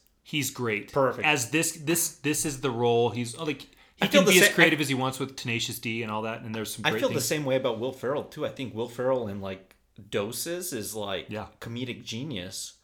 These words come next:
Speaker 2: but it's a problem 'cause he headlines the entire movie and it's just too much for me. I just can't handle it.
Speaker 1: Shake and bake.
Speaker 2: He was genius on Saturday Night Live when it was little five-minute increments.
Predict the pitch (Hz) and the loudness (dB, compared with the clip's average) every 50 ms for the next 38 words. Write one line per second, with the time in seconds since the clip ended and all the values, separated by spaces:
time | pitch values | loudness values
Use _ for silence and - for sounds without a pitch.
0 | _ _ _ _ _ - 135 127 117 113 110 - - - 127 131 147 147 127 110 | _ _ _ _ _ 0 0 0 0 0 -4 -8 -8 -2 0 2 2 2 0 -4
1 | 104 - 120 101 110 113 101 104 117 117 120 123 120 120 117 - - 123 110 107 | -6 -6 -6 -6 -6 -6 -6 -6 -4 -4 -4 -4 -4 -4 -6 -4 -4 -4 -4 -4
2 | - 123 117 110 101 98 104 120 123 135 123 110 101 92 - 120 - - - 165 | -2 0 0 0 0 -2 -6 -8 -6 -6 -6 -6 -6 -6 -6 -6 -6 -6 -4 -2
3 | 151 135 120 120 - - 110 98 95 95 101 104 104 107 - - - 156 131 104 | 0 0 -2 -2 -6 -10 -10 -10 -8 -6 -8 -8 -8 -8 -12 -12 -10 -10 -10 -8
4 | 104 107 101 98 98 98 95 - - - - 113 107 - 101 92 113 110 104 - | -8 -10 -10 -10 -12 -14 -14 -14 -12 -10 -10 -8 -8 -8 -8 -8 -8 -8 -8 -8
5 | - 127 151 180 160 - - - - - - 139 151 170 170 139 113 - 131 120 | -8 -6 -6 -4 -4 -6 -8 -10 -12 -12 -10 -8 -6 -4 -4 -4 -4 -4 -4 -6
6 | 110 107 - 135 120 120 113 110 104 98 101 104 117 117 113 107 104 104 101 98 | -6 -6 -4 -2 -2 -2 -2 -4 -6 -4 -4 -4 -4 -4 -6 -6 -6 -4 -4 -4
7 | - 117 107 - - - 107 107 104 107 101 98 92 92 98 110 110 117 98 90 | -4 -6 -8 -6 -4 -4 -4 -4 -4 -6 -6 -8 -8 -8 -10 -12 -12 -12 -12 -12
8 | 87 101 - - | -12 -14 -14 -16